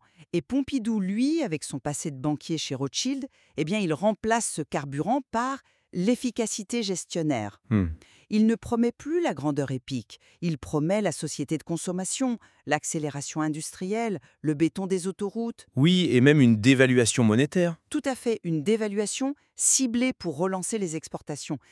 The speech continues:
Speaker 1: C'est cette promesse de prospérité matérielle, très technique, qui a rassuré une France fracturée et rendu l'opposition complètement inaudible.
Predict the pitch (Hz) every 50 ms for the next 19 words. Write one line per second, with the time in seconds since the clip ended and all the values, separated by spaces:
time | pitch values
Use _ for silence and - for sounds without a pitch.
0 | _ _ _ _ - - - 233 220 - 277 269 - _ - - - 277 269 233
1 | 190 180 220 - - - 147 160 147 - - 175 - - - 175 147 160 143 -
2 | - 170 156 147 143 - 156 139 139 135 143 143 151 175 196 - _ _ _ _
3 | _ _ - - - 254 247 - - 202 - - - 156 160 196 233 - - -
4 | - _ _ _ _ _ - - 220 220 208 202 175 160 196 240 247 - - -
5 | - 226 190 214 214 202 185 175 - - - 196 175 - - - - 170 160 _
6 | - - 170 156 170 185 214 233 _ _ _ _ _ _ - 180 170 160 196 202
7 | 196 175 214 220 208 190 - - 175 156 165 170 - - - 220 226 233 _ _
8 | _ _ - - 277 262 - 214 196 - 196 185 180 165 151 139 135 120 123 127
9 | 120 107 104